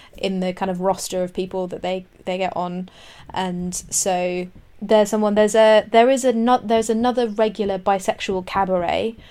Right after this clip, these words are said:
uh, which I think is London based. And so they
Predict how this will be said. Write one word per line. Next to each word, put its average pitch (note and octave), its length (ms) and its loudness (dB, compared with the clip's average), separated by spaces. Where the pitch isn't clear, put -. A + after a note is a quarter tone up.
uh, F#3+ 220 -2
which G3 160 -4
I G3 80 -6
think G3+ 160 -6
is F#3+ 120 -10
London F#3 360 -2
based. - 580 -6
And G3 200 -4
so F3+ 580 0
they F#3 680 0